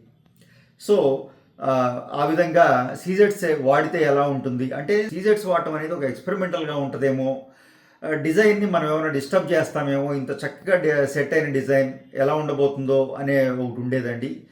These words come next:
But ఒక కస్టమర్ రిక్వైర్‌మెంట్ మీద, ఆ, వారికి నేను ఇచ్చిన భరోసా మీద సీజెడ్స్ వాడటం జరిగిందండి ఈరోజు. బ్యూటిఫుల్‌గా వచ్చిందండి. అంటే అన్కట్ ప్లేస్లో సీజెడ్స్ వాడటంతోటి,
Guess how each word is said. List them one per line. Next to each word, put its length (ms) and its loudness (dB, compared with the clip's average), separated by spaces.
But 100 -4
ఒక 160 -10
కస్టమర్ 560 -2
రిక్వైర్‌మెంట్ 580 2
మీద, 200 -8
ఆ, 1400 -10
వారికి 280 2
నేను 140 -2
ఇచ్చిన 240 -6
భరోసా 420 0
మీద 540 -2
సీజెడ్స్ 380 -2
వాడటం 320 -8
జరిగిందండి 480 -8
ఈరోజు. 360 -18
బ్యూటిఫుల్‌గా 560 0
వచ్చిందండి. 720 -4
అంటే 640 0
అన్కట్ 480 -6
ప్లేస్లో 560 -2
సీజెడ్స్ 520 0
వాడటంతోటి, 1040 -2